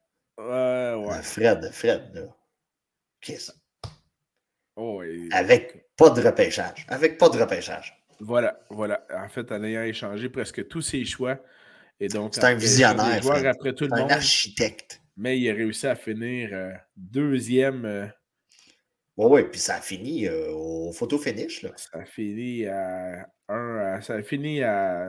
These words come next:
Speaker 1: une position près. C'est impressionnant.
Speaker 2: Assez impressionnant.
Speaker 1: Alors, conseil de vie pour cette semaine. Je lance la balle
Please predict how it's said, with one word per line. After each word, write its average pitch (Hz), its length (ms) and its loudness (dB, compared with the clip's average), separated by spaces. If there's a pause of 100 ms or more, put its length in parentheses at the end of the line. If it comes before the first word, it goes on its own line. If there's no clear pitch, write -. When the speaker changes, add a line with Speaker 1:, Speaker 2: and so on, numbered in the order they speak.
Speaker 1:
une 113 180 -12
position 139 580 -2
près. 180 380 -6 (140)
C'est - 180 -10
impressionnant. 135 520 0 (460)
Speaker 2:
Assez 123 260 -4
impressionnant. 98 360 -10 (400)
Speaker 1:
Alors, 156 320 8
conseil 190 380 6
de 180 80 6
vie 170 180 4
pour 175 180 0
cette 147 220 2
semaine. 147 640 0 (100)
Je 131 140 -4
lance 143 300 0
la 131 100 2
balle 143 500 2